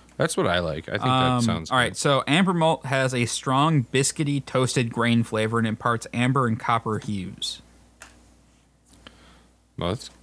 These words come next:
Speaker 1: that's good.
Speaker 2: Okay.
Speaker 1: We want those colors.
Speaker 2: And then brown. U K brown malt. Is this the same website? Yeah, Brew and Grow.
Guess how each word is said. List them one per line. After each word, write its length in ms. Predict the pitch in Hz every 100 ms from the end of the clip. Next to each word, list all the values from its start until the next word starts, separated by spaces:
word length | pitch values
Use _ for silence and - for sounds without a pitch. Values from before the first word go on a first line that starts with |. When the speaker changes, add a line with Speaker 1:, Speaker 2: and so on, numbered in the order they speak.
| -
Speaker 1:
that's 220 | 107 117
good. 240 | - 98 160 - - - - -
Speaker 2:
Okay. 300 | - - 95 -
Speaker 1:
We 60 | 98
want 240 | 95 90
those 200 | 95 90
colors. 480 | - 87 95 143 - - - - - -
Speaker 2:
And 200 | - -
then 440 | - - - - -
brown. 800 | 110 - 101 95 55 50 50 - - - - _ - - - - - _ _ _ _ - - - - _ _ - - - - _ _ _ _ _ _ _ _ _ _ _ _ _ _ _ _ _ _ _ - - -
U 160 | 127 104
K 420 | - 113 113 113 120
brown 720 | 120 120 113 135 165 160 110
malt. 680 | 101 104 156 208 - - - - - _ _ - - - _ _ _ _ _ _ _ _ -
Is 120 | 123
this 0 |
the 60 | 123 -
same 140 | 113 113
website? 400 | 120 - 131 -
Yeah, 160 | 123
Brew 320 | 104 - 113 113
and 140 | 92
Grow. 260 | - 80